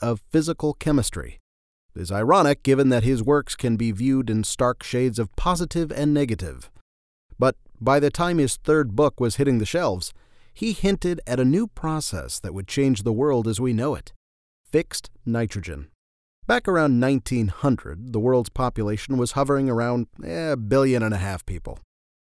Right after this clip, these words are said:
Now we're well north of seven billion. That doesn't happen without a lot of food being made to give you the energy to procreate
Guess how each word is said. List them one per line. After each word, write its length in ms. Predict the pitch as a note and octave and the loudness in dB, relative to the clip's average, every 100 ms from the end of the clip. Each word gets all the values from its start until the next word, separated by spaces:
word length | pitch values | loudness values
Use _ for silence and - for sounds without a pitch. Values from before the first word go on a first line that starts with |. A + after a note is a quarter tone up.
| - | -2
Now 320 | A#2 E3 C#3 | 0 4 4
we're 160 | C#3+ A#2+ | 4 4
well 240 | C3 C#3 | 4 4
north 280 | A#2+ C3 C3 | 4 2 2
of 140 | C#3+ | -4
seven 440 | - - F3+ D#3 A2+ | -2 -2 2 4 4
billion. 380 | F#2+ D2+ C2 - - - - - | 0 -6 -12 -18 -20 -20 -20 -10
That 160 | - C#3+ | -6 0
doesn't 380 | B3 A3+ E3+ C#3+ | 2 2 0 -4
happen 460 | F3+ G3 - F2 G2+ - - - | -2 -2 -2 -8 -10 -12 -20 -2
without 240 | C#3 C3+ | 2 4
a 60 | C3 | 4
lot 240 | B2+ C3+ | 4 4
of 80 | C#3+ | 4
food 340 | - E3 C3 | 4 4 4
being 260 | B2 B2+ A#2 | 2 4 4
made 300 | D3+ A2+ A2 | 2 0 0
to 80 | A2 | -2
give 240 | G#2 C3+ | 0 2
you 100 | A#2+ | 2
the 220 | A#2+ C3 | 2 0
energy 460 | D#3+ F3+ C3+ G#2 A#2 | 2 2 2 0 -4
to 100 | A#2 | -4
procreate 680 | - D#3+ D3+ C#3 A2+ B2+ | 0 0 2 0 0 0